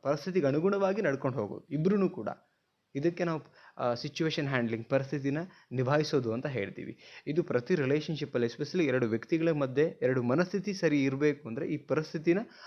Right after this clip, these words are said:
ಅರ್ಥ ಮಾಡ್ಕೊಳ್ಬೇಕಾಗತ್ತೆ, ಸಿಚುವೇಶನ್ ಅಂಡರ್‌ಸ್ಟ್ಯಾಂಡಿಂಗ್ ತೊಗೊಳ್ಬೇಕಾಗತ್ತೆ, ಇಬ್ಬರಲ್ಲೂ ಇರಬೇಕು. ಮತ್ತು ಯಾರೋ ಒಬ್ಬರು ಅದನ್ನ ಆ ಥರ ಮೆಂಟಾಲಿಟಿ ಒಳಗಡೆ ಇದ್ದರೆ ಅದು ಯು-, ವೇಸ್ಟ್ ಆಗಿಬಿಡುತ್ತೆ,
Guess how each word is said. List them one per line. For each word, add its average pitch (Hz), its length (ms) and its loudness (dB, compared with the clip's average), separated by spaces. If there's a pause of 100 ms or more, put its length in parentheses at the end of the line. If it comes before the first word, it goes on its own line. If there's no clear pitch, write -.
ಅರ್ಥ - 220 -4
ಮಾಡ್ಕೊಳ್ಬೇಕಾಗತ್ತೆ, 110 1120 -6
ಸಿಚುವೇಶನ್ 165 520 -2
ಅಂಡರ್‌ಸ್ಟ್ಯಾಂಡಿಂಗ್ 135 600 0
ತೊಗೊಳ್ಬೇಕಾಗತ್ತೆ, 104 1080 -4
ಇಬ್ಬರಲ್ಲೂ 175 380 6
ಇರಬೇಕು. 180 300 2
ಮತ್ತು 151 160 0
ಯಾರೋ 156 180 4
ಒಬ್ಬರು 147 340 6
ಅದನ್ನ 175 200 4
ಆ 147 120 6
ಥರ 147 200 6
ಮೆಂಟಾಲಿಟಿ 143 480 6
ಒಳಗಡೆ 120 360 6
ಇದ್ದರೆ 117 200 0
ಅದು 123 240 -2
ಯು-, 131 340 2
ವೇಸ್ಟ್ 151 300 2
ಆಗಿಬಿಡುತ್ತೆ, 101 520 -4